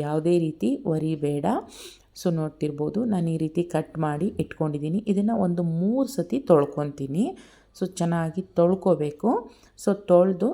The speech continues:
ಇಟ್ಕೊಂಡಿದ್ದೀನಿ. ನಂತರ ನೆನೆ ಇಟ್ಟಿರ್ತಕ್ಕಂಥ ಕಡಲೆಕಾಳನ್ನು ಸೇರಿಸ್ಕೊಂಡಿದ್ದೀನಿ. So ಕಡಲೆಕಾಳು ಜೊತೆಗೆ ನಿಮ್ಗೆ ಇನ್ನೂ ಒಂದು ಕಾಳು ಬೇಕಂದರೆ ಬಟಾಣಿ ಕೂಡ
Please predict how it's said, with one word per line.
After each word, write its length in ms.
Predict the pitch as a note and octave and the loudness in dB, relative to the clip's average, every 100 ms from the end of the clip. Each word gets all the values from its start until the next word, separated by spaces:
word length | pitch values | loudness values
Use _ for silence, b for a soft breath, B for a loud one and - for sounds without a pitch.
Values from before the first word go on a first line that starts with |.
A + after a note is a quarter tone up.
| - - | -4 -6
ಇಟ್ಕೊಂಡಿದ್ದೀನಿ. 680 | D#3 - D#3+ D#3 C#3+ D3 F3+ D4+ B B B G3 | -6 -2 -2 -2 -4 -4 -2 -4 B B B 0
ನಂತರ 380 | G#3+ G#3+ F#3 E3 D#3+ D#3+ - D#3 | 2 2 -2 -2 -4 -6 -6 -2
ನೆನೆ 260 | D#3 F#3 A3 | 0 2 2
ಇಟ್ಟಿರ್ತಕ್ಕಂಥ 680 | G#3+ E3+ D#3+ D3+ - D3 C#3+ D3 C#3+ | 0 -2 -2 -4 -8 -10 -8 -8 -4
ಕಡಲೆಕಾಳನ್ನು 880 | C#3 C3+ F3+ F#3 D#3+ D3 C#3+ D3+ G#3 | -4 0 0 0 -4 -4 -4 -4 -4
ಸೇರಿಸ್ಕೊಂಡಿದ್ದೀನಿ. 720 | - F#3+ F3 - D3 C#3 C#3+ C#3+ B B B | 0 -2 -2 -4 -4 -4 -6 -8 B B B
So 80 | - D#3 | -8 -2
ಕಡಲೆಕಾಳು 640 | D#3+ D#3 F#3+ G#3+ G#3 F3 E3 | -2 0 0 0 -2 -2 -2
ಜೊತೆಗೆ 360 | D#3 D3+ D3+ D3+ | -6 -2 -2 -2
ನಿಮ್ಗೆ 240 | D3+ D3+ D3+ | -2 -4 -4
ಇನ್ನೂ 160 | E3+ A3 A3 | -2 0 2
ಒಂದು 120 | F3 - | 0 0
ಕಾಳು 180 | D3+ D3+ | 0 0
ಬೇಕಂದರೆ 360 | D3 D3 D#3+ A3+ G#3+ | -2 -2 -2 0 0
ಬಟಾಣಿ 380 | A3+ A3 G#3+ F#3+ - | 0 2 2 2 0
ಕೂಡ 120 | D#3+ | -2